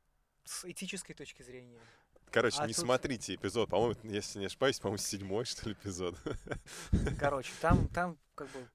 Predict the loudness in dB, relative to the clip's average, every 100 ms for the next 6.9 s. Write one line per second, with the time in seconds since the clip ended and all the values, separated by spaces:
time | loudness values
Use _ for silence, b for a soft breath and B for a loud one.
0 | -4 6 6 6 0 0 0 0 0 2
1 | 4 6 6 4 0 -2 2 4 4 2
2 | -6 -18 -20 -20 -18 -4 -2 -2 -4 -4
3 | -2 -4 -2 -4 -2 4 6 4 0 6
4 | 8 8 4 2 2 4 4 4 -4 -12
5 | -16 _ _ _ _ -4 4 4 6 4
6 | 4 0 -2 -4 -4 -2 -2 -4 -8